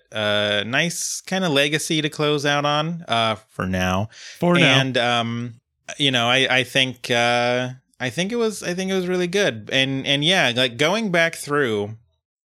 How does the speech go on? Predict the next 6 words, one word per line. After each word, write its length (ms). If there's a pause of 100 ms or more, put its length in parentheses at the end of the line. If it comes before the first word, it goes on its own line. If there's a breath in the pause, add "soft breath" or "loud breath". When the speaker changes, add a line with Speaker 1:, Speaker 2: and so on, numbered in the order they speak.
(540)
Speaker 1:
and 360
watching 720 (1300 soft breath)
the 140
whole 220
series, 880
um, 800